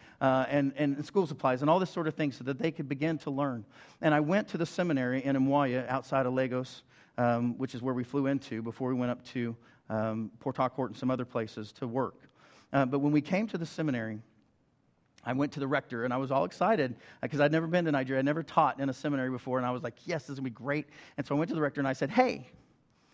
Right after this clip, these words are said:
hey, are we ready to go? You ready to learn about church planting?" And he said, "No." I'm like, "Well, I just flew here from Oklahoma, so, you know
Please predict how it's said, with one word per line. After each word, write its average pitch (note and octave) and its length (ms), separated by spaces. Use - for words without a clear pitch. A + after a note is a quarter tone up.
hey, - 280
are E3 60
we E3+ 100
ready F#3+ 200
to E3 60
go? F3+ 140
You F#3+ 140
ready F3 160
to D#3+ 40
learn E3+ 120
about E3 160
church F#3+ 200
planting?" F3 260
And C3 80
he C3+ 40
said, B2+ 180
"No." A2+ 160
I'm A2 100
like, A2+ 120
"Well, A#2 100
I C3 80
just A#3+ 140
flew C#3+ 140
here C3+ 120
from B2+ 160
Oklahoma, A2+ 380
so, G#2 340
you A#2 80
know G#2 160